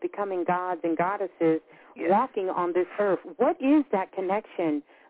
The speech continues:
Speaker 1: between the soul, and, and, and what do we need that for in our transformation?
Speaker 2: The soul is all there really is. Everything else is a projection of the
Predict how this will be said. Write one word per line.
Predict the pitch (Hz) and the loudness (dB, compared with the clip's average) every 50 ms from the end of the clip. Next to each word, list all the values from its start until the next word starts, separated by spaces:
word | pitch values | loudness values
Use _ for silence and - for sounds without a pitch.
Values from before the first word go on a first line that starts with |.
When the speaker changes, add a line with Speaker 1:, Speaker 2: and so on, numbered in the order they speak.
| - 170 | -6 -4
Speaker 1:
between | 196 - - - - 247 254 285 285 | -4 -4 -4 -2 0 4 4 4 4
the | 240 196 180 - - | 4 2 -2 -2 -2
soul, | 185 165 160 156 151 - | 0 0 2 2 0 0
and, | - 185 175 - | -2 -4 -4 -4
and, | - 190 185 - - | -4 -4 -4 -4 -6
and | 190 190 190 170 | -6 -6 -2 0
what | 226 277 294 - | 0 0 2 2
do | 302 | 0
we | 247 226 226 | 0 2 2
need | 214 202 220 254 277 262 - | 2 2 4 2 2 2 2
that | 190 151 151 - - | 0 0 -2 -4 -4
for | - 165 160 156 151 - - - _ _ - | 0 2 2 2 2 0 -6 -14 _ _ -4
in | 202 208 202 | -2 -2 -2
our | 190 185 | -2 -4
transformation? | 180 - - 202 190 185 175 - - 175 160 160 160 160 156 151 - - 139 135 135 - - - - - - - - _ _ _ _ _ _ _ _ _ | -6 -6 -6 -4 -4 -4 -4 -6 -6 -6 -4 -2 -2 -2 -2 -4 -6 -10 -12 -12 -14 -16 -20 -20 -20 -20 -20 -20 -20 _ _ _ _ _ _ _ _ _
Speaker 2:
The | - 190 - - | -12 -12 -4 2
soul | 269 311 320 302 285 254 208 196 190 - - | 4 6 6 6 6 4 0 -4 -6 -8 -8
is | - 180 165 180 | -8 -6 -2 4
all | 185 196 196 190 190 | 6 8 8 8 6
there | 180 180 170 | 6 2 0
really | 165 190 180 165 160 160 156 165 175 160 131 | 0 -4 -8 -8 -8 -8 -10 -10 -10 -10 -10
is. | - - - - - | -12 -14 -16 -12 -8
Everything | - 196 196 226 - 226 208 190 180 | -6 -4 -4 -2 -2 -2 -2 -2 -2
else | 160 196 214 202 - | 0 0 0 0 0
is | 170 151 143 | -4 -8 -6
a | 151 | -6
projection | 143 - 175 - - 180 165 - - 170 160 | -6 -6 -6 -4 -2 -2 -2 -2 -4 -8 -4
of | 151 156 160 156 | -2 -2 0 -2
the | 147 135 | -4 -8